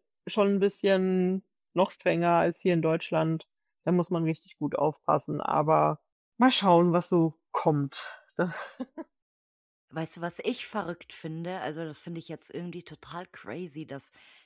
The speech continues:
Speaker 2: dass man Inspiration aufm Friedhof für Harry Potter findet. Das finde ich
Speaker 1: Ja.
Speaker 2: <laughs> total irre.
Speaker 1: Ja.
Speaker 2: Verrückt.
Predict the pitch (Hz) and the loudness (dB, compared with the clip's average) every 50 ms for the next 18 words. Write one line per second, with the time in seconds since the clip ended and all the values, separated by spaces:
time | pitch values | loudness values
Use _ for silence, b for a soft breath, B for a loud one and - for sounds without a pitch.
0 | b _ - 147 143 - - 170 151 151 156 - - 160 165 - - _ - 175 | b _ -14 -14 -12 -12 -12 -12 -10 -10 -12 -12 -14 -12 -12 -14 -14 _ -12 -10
1 | 156 156 151 - _ - - 175 165 156 196 208 220 - 127 165 165 - 180 160 | -10 -10 -12 -12 _ -14 -12 -12 -8 -8 -8 -8 -6 -6 -8 -8 -8 -10 -14 -16
2 | - - - - 196 196 - - - 214 - - - 185 170 - - 190 185 185 | -14 -16 -16 -14 -14 -14 -12 -12 -12 -12 -12 -12 -12 -12 -12 -12 -12 -12 -12 -12
3 | 185 _ - 202 190 - 160 139 - - - 147 143 135 131 123 - 139 - - | -14 _ -18 -20 -18 -18 -20 -20 -18 -16 -14 -14 -12 -12 -14 -14 -16 -18 -16 -16
4 | 165 160 147 - - 277 285 240 214 214 - - 220 233 - - 285 247 226 254 | -16 -16 -14 -4 2 4 6 6 6 6 4 2 0 0 0 -2 -2 0 0 0
5 | 226 220 254 - - B B B B B - - 240 226 202 185 208 269 240 269 | 0 -2 -4 -6 -8 B B B B B -2 4 6 8 8 8 6 4 2 0
6 | - - _ _ _ - - - | -2 -4 _ _ _ -20 -20 -20